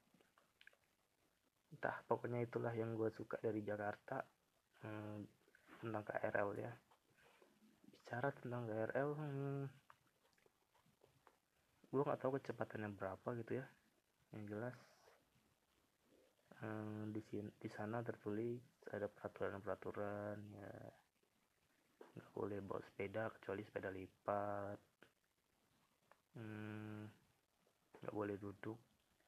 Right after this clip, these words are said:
Hmm, dan di sana tulis, di sana tertulis, hmm, nggak boleh makan dan minum. Entah, gua, gua bingung tentang peraturan gitu, peraturan nggak boleh makan dan minum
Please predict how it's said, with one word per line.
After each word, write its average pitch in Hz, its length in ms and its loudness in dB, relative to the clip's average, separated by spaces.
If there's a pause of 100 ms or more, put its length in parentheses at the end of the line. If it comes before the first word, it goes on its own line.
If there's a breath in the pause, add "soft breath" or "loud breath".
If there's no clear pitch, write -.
(960)
Hmm, 104 560 -6
dan 104 240 0 (400)
di - 240 -16
sana 117 160 -4
tulis, 110 240 -2 (160)
di 120 160 -6
sana 120 240 -2
tertulis, 117 480 -2 (1040)
hmm, 110 480 -6
nggak - 160 -2
boleh 110 240 0
makan 110 320 0
dan 104 160 -2
minum. 104 280 -2 (1600)
Entah, 117 320 -10
gua, 123 320 2
gua - 160 -4
bingung 123 480 0 (240)
tentang 110 320 2
peraturan 107 480 4
gitu, 104 160 0 (160)
peraturan 110 400 2
nggak 110 160 4
boleh 107 320 4
makan 104 400 -2
dan 104 80 -2
minum 113 560 0